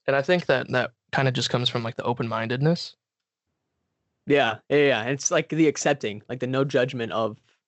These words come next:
Speaker 2: I think the, um, like, the mindfulness meditation, if you, like, don't judge in that moment, you realize you don't need to necessarily judge, like, your body or, you know, have that
Speaker 1: Right.
Speaker 2: prejudice. Yeah, yeah, yeah.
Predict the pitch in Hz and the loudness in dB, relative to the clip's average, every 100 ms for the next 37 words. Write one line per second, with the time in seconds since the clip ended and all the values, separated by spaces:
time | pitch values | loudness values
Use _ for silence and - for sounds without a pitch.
0 | _ _ _ _ - 147 - 151 135 127 | _ _ _ _ -4 -4 0 -2 -2 -4
1 | 127 117 110 120 117 107 107 _ _ _ | 0 2 0 0 -4 -6 -14 _ _ _
2 | _ _ _ - 143 135 123 117 127 127 | _ _ _ -6 -4 -2 -2 0 -4 -2
3 | 135 123 131 - - 135 131 120 117 123 | -2 -2 -2 -6 -14 -2 -2 0 -2 -2
4 | 113 - 117 98 98 _ _ _ _ 156 | -6 -6 -2 -2 -4 _ _ _ _ 2
5 | 156 135 131 127 - - 127 127 120 110 | 2 2 2 2 -2 -4 -6 -2 -2 -2
6 | 120 127 123 113 117 123 117 113 107 107 | -2 -2 -4 -2 -2 -4 -4 -6 -2 -2
7 | 107 - - 104 101 107 104 107 95 104 | -4 -4 -4 -4 -4 -4 -4 -4 -6 -8
8 | 95 107 101 98 95 101 - _ _ _ | -8 -6 -4 -2 -2 -4 -6 _ _ _
9 | _ - 120 98 98 _ _ _ _ _ | _ -4 0 0 -2 _ _ _ _ _
10 | 135 135 123 123 117 101 101 - _ - | 0 2 2 0 0 -2 -4 -6 _ -4
11 | 104 101 104 | 0 2 0